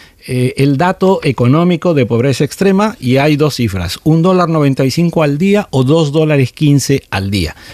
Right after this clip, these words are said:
O sea, digamos, en esa cifra se mueve lo que debemos entender por una persona que vive en la extrema pobreza, alguien que al año no gana más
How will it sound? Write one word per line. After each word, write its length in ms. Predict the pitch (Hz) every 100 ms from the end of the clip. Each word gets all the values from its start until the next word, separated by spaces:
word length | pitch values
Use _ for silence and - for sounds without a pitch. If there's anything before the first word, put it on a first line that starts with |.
| -
O 40 |
sea, 180 | - -
digamos, 580 | - 147 151 190 180 - - _ _ -
en 160 | 147
esa 220 | 185 214
cifra 340 | 190 240 220 220
se 140 | 170
mueve 380 | 151 180 190 240 - - _
lo 180 | 139 139
que 120 | 135
debemos 340 | 131 147 185 170
entender 420 | 165 147 151 175
por 140 | 160
una 180 | 160 170
persona 380 | 147 135 170 180
que 80 | 160
vive 180 | 143 175
en 60 | 143
la 60 |
extrema 400 | 120 170 156 151
pobreza, 480 | - 123 110 - 90 -
alguien 440 | 175 185 170 147
que 180 | 143 127
al 160 | 113 147
año 380 | 208 214 269 - _ _ - -
no 220 | 135 180
gana 260 | 175 175 160
más 360 | 160 190 -